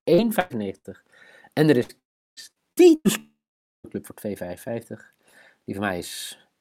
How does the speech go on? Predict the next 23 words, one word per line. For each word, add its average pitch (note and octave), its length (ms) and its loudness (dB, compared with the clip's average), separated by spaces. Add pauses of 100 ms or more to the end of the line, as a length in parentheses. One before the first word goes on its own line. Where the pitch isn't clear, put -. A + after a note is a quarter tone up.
(240)
maar - 160 -18
ook - 80 -20
in - 60 -16
ieder E2 140 -16
geval D#2+ 160 -12
mijn F#2+ 260 -6
lok, F#3 340 8 (480)
is - 260 -16
over A#2 400 -2 (120)
twee F#2 260 -12
en - 20 -8
een F2+ 60 -10
halve F2 220 -12
goal D#2 180 -16
bij - 140 -12
Twente F#3 320 2
Vitesse. C#3 500 -6
Groningen F#3 680 4
gaat B2 200 0
ook C3 80 0
bij A#2+ 100 0
mij C#3+ 200 0
winnen. C#3+ 280 -4